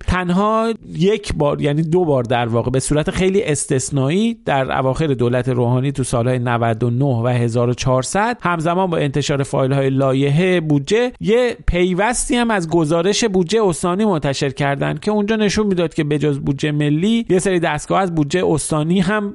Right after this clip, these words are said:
بودجه می‌گیرن که جالب بود. عددش بعضی وقتا از بودجه که از بودجه ملی هم می‌گرفتن بیشتر بود.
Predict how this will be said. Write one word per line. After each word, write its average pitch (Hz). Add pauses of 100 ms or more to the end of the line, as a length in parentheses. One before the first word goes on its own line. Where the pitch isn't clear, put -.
(120)
بودجه 170
می‌گیرن 131 (360)
که 208 (200)
جالب 165
بود. 147 (200)
عددش 165
بعضی 180
وقتا 170
از 156
بودجه 147
که 151
از 139
بودجه 139
ملی 139
هم 135
می‌گرفتن 139 (340)
بیشتر 151
بود. 117